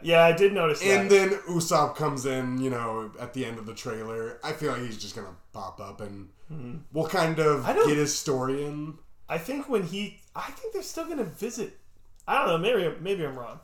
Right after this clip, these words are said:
Speaker 2: I could be wrong.
Speaker 1: 'Cause
Speaker 2: That's
Speaker 1: I,
Speaker 2: my
Speaker 1: what
Speaker 2: guess
Speaker 1: I, what I
Speaker 2: from
Speaker 1: would imagine
Speaker 2: looking at
Speaker 1: is,
Speaker 2: this
Speaker 1: like, the first
Speaker 2: trailer.
Speaker 1: three or four episodes are just Nami, Zoro.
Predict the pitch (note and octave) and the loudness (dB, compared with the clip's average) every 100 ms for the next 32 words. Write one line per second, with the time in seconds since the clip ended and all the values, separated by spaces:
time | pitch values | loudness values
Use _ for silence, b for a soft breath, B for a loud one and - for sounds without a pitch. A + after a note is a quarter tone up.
0 | - A#3 F4+ F4+ C4 F#3 A3+ C4 B3 C#4+ | -8 -4 -2 2 4 6 8 8 8 8
1 | B3+ A#3 B3+ B3 F#3+ G#3+ E3 D#3+ A3 A3 | 8 10 10 8 8 8 10 8 6 4
2 | - E3+ E3 D3+ - - D#3 E3+ - G#3 | 2 2 4 2 4 2 4 2 2 0
3 | G3 G#3 F3+ F#3 F3+ - E3 D3+ D3 D3 | 0 -4 -2 0 0 0 2 2 2 -2
4 | D3 C3+ C3+ C3+ D3 D3 - C3+ C3+ C#3 | -2 0 0 0 0 0 -2 -4 0 0
5 | C#3 C#3 C3+ C3 C3+ B2+ C3+ | -2 -4 -4 -6 -8 -4 -4